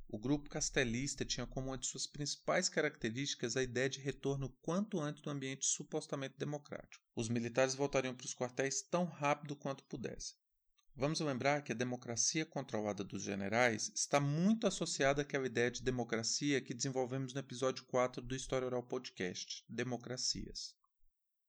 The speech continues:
O grupo conhecido como Linha Dura, por sua vez, acreditava na manutenção da ditadura até a erradicação completa da ameaça imaginada por eles, a tal da Guerra Revolucionária no Brasil.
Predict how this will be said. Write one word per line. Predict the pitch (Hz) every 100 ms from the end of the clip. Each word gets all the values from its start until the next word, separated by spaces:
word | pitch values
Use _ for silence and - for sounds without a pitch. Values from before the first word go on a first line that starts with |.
| -
O | 180
grupo | 165 254 277
conhecido | - 202 - 156 -
como | 147 131
Linha | 120 117
Dura, | 104 139 143 107
por | 110
sua | - - 104
vez, | 104 139 131 107 - -
acreditava | 120 - 151 143 - 156 156
na | 160
manutenção | 160 170 185 185 160 - 143
da | 131
ditadura | 113 113 110 131 151 -
até | 131 139 156
a | 170
erradicação | 170 170 - 156 - 165 - _
completa | - 226 269 - 143 147 160 156 123
da | 113 131
ameaça | 139 131 135 -
imaginada | 143 135 131 131 135
por | 160 135
eles, | 98 101 -
a |
tal | 104 117
da | 120 123
Guerra | 107 110 113
Revolucionária | 113 113 110 - 117 104 107
no | 110
Brasil. | 110 117 107 -